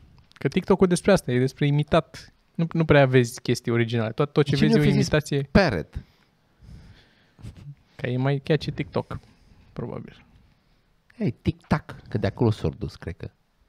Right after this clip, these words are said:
Speaker 2: Sau cine știe ce înseamnă în chineză TikTok?
Speaker 1: Păi nu, în engleză oricum e TikTok, nu e tic-tac.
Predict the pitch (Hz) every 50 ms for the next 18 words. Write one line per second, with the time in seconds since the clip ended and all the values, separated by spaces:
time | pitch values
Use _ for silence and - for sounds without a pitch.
0 | _ _ _ _ _ _ _ _ _ _ _ _ _ _ _ _ _ _ _ _
1 | - - - - - 98 - 113 107 98 - 107 - - 85 92 90 85 85 80
2 | 80 - - 80 73 67 69 67 - _ _ _ - - - - _ - - -
3 | - - - _ _ _ _ _ _ _ _ _ _ - - - - - - 180
4 | 220 226 143 117 113 117 117 120 127 127 127 131 147 143 143 151 151 - 147 131
5 | 117 - 127 - - - 131 - - - - _ _ _ _ _ - 123 117 -
6 | - - _ - 101 - - - -